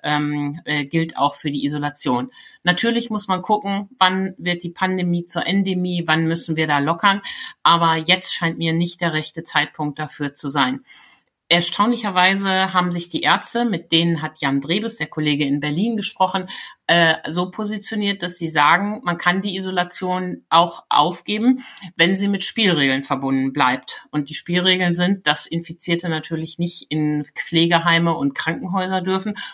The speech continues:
und dass sie eine Maske tragen dürfen. Das ergibt für mich zusammenfassend das Bild, die Ärzte können sich vorstellen, die Isolation aufzugeben, die Maskenpflicht aber noch nicht.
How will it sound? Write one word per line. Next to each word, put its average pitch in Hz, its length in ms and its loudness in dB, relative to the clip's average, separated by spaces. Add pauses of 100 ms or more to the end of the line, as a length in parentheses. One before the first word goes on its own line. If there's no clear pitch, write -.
(120)
und 214 300 4
dass 175 160 2
sie - 120 -4
eine 160 180 4
Maske 156 360 0
tragen 123 340 -4
dürfen. 127 400 -6 (540)
Das 147 600 4
ergibt 185 420 -6
für - 80 -4
mich 190 220 0
zusammenfassend 175 720 -2
das 170 160 -6
Bild, 180 480 -2
die 156 80 -4
Ärzte 175 580 0
können 190 220 2
sich 175 160 -2
vorstellen, 190 420 -2
die 175 140 -2
Isolation 165 560 0
aufzugeben, 190 800 -2 (320)
die 151 80 2
Maskenpflicht 160 840 0
aber 143 300 4
noch 139 260 0
nicht. - 380 -2